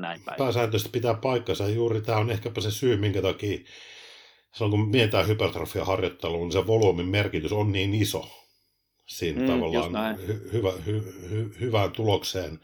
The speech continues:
Speaker 2: tähtäävässä ja vievässä niin kun, ö, lihasmassa kasvuun tähtäävässä harjoittelussa. Et se on niinku,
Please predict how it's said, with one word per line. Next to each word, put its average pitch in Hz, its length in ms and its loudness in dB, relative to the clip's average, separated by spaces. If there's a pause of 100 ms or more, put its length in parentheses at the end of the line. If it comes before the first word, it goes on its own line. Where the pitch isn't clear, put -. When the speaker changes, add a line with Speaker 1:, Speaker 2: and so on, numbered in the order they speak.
(420)
Speaker 2:
tähtäävässä 90 640 0
ja 85 80 -4
vievässä 85 480 -2
niin 78 200 -10
kun, 82 300 -12 (880)
ö, 85 40 -10 (540)
lihasmassa 95 640 0 (300)
kasvuun 80 460 -2
tähtäävässä 85 480 -8
harjoittelussa. 87 880 -8
Et 87 80 -16
se - 160 -10
on 87 200 -12
niinku, 90 360 -12